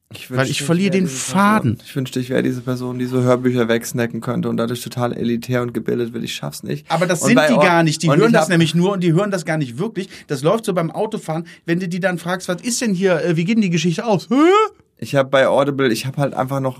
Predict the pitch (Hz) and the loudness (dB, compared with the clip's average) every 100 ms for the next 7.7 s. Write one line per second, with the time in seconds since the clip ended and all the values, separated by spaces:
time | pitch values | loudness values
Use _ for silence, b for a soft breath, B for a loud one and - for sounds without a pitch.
0 | - 127 151 147 147 139 - 131 139 131 | -6 0 2 2 0 -4 -2 -6 -4 -4
1 | 135 139 123 98 90 98 104 - 107 117 | -4 -6 -2 -4 -2 -8 -12 -10 -2 0
2 | 131 131 127 120 120 - 120 123 113 110 | 0 -2 -2 -2 -4 -2 -2 -2 -4 -4
3 | 131 127 127 - 147 139 107 - - - | -2 -2 -2 -2 0 2 0 -2 -12 -16
4 | - - - 127 - - 151 139 101 98 | -20 -16 -2 0 2 0 0 0 -2 -4
5 | 98 107 104 113 - 120 123 123 123 110 | -2 0 2 2 -2 -4 -2 -2 -2 0
6 | 131 120 110 131 117 202 - _ 120 160 | 2 2 -2 0 0 0 -6 _ 0 2
7 | 175 147 170 180 160 123 | 2 -2 -2 -2 0 -2